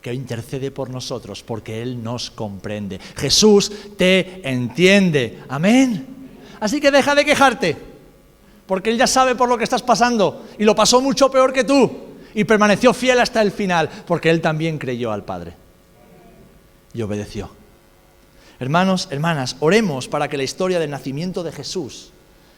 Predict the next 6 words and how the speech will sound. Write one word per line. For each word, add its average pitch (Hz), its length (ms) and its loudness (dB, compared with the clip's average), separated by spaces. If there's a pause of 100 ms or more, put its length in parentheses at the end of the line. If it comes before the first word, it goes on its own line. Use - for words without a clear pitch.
(200)
esa 170 180 -4
historia 214 720 -2
de 165 160 -2
detalles, 147 840 -6 (180)
esa 190 180 -4
historia 226 540 -2